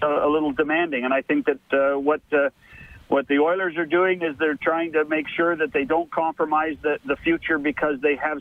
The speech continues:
so many great assets. Uh, eh, eh, w-, when, when you consider, you know, Draisaitl and McDavid and, and a few of the other stars.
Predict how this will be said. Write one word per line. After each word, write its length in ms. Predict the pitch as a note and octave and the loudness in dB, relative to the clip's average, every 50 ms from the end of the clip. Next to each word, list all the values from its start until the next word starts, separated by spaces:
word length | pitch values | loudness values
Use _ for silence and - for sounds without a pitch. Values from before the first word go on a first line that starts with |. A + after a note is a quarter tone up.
| - - | -4 0
so 140 | F3 E3 | 0 0
many 260 | D#3+ E3+ E3 D#3+ D#3 D3+ | 2 0 0 0 0 0
great 260 | C#3+ D#3+ D3+ D3+ D3 | 0 0 0 2 0
assets. 460 | C#3 C#3+ C#3 - - C#3+ C3 B2+ - - - - - - - - - - _ - - | 0 0 -2 -4 -2 -2 -2 -2 -2 -8 -20 -20 -20 -20 -20 -20 -20 -20 _ -14 -6
Uh, 460 | - A#2 B2+ C3 C3 C3 C3+ C3+ C3 - - - - | -4 -2 0 0 2 2 0 0 -2 -8 -16 -14 -6
eh, 60 | - | -4
eh, 300 | C#3+ C3+ G#2+ - - C#3 C3+ B2 | -4 -2 -2 -2 -2 -2 -2 -2
w-, 200 | - D#3+ D3 - - | 0 0 0 0 0
when, 240 | - C#3+ C#3+ C#3 C#3+ | 0 0 0 0 0
when 100 | C#3+ C#3 | -2 -2
you 100 | C#3 - | -2 -2
consider, 640 | - - C#3 C3 - F3 E3 D#3 D#3 D3+ D3+ C#3+ C3 - _ - | -2 -2 -2 0 0 0 0 2 2 0 0 -2 -4 -10 _ -2
you 100 | D3 C#3+ | 0 2
know, 140 | C#3 C3+ C3 | 2 2 0
Draisaitl 840 | B2 A2 D3 D3+ D3 D3 C#3+ - - D#3+ C#3 C#3 - C#3 C3+ C3+ - - | 0 0 2 2 2 2 -2 -2 0 2 2 2 2 2 0 0 0 0
and 200 | C#3+ C#3+ D3 C#3+ | -2 0 0 -2
McDavid 580 | C#3+ B2 - - - C3+ C#3 B2+ C3+ C3+ C3 - - _ _ _ _ _ - - - - | -4 -4 -2 -2 0 0 0 0 -2 -2 -4 -6 -16 _ _ _ _ _ -20 -16 -8 -4
and, 200 | - B2+ C3 B2+ | -2 0 0 2
and 240 | C3 B2 C#3 C#3 C3+ | 0 0 0 0 0
a 40 | B2+ | 0
few 220 | - - D3+ C#3 | 0 0 2 2
of 80 | C3+ B2+ | 2 0
the 120 | C3 B2+ | 2 0
other 180 | A#2+ A#2 A#2 A2 | 0 0 -2 -6
stars. 340 | - - A#2+ G#2+ G2+ - | -4 -2 -2 -2 -2 -6